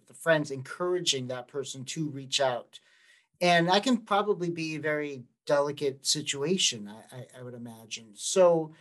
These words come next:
what, what tips, or maybe what,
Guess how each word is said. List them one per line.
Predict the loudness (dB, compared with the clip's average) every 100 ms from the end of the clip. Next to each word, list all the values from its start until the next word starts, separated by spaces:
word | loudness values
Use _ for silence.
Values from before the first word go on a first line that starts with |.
| _ _ 4
what, | 6 6 2 _ -20 _ _ 2
what | 2 4
tips, | 2 4 4 4 2
or | 2
maybe | 2 2 0
what, | -2 -2 -2